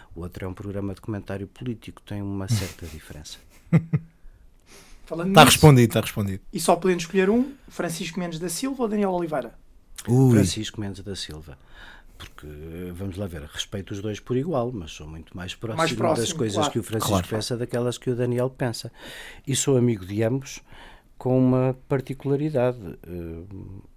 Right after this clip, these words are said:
Speaker 1: eu não tenho assim muitos amigos. Eh, ehm,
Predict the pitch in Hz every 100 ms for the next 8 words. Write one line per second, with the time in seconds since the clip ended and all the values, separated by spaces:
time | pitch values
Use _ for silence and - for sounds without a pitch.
0 | - 127 139 90 80 - 85 85 87 -
1 | 95 98 - 139 147 90 - - - -
2 | - - - - 95 95 92 92 87 87
3 | - 104 98 95 98 92 92